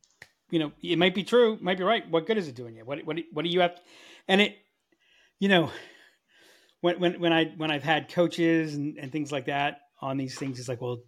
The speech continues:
well, well, Doug, you need to, you need to adjust your style so that they can," and I'm like, "You know, that's fair, but, but when are you,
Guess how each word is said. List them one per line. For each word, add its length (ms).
well, 240
well, 100
Doug, 340
you 80
need 180
to, 240
you 80
need 200
to 80
adjust 520
your 120
style 540
so 260
that 260
they 140
can," 460
and 80
I'm 80
like, 160
"You 140
know, 80
that's 260
fair, 240
but, 180
but 140
when 160
are 40
you, 360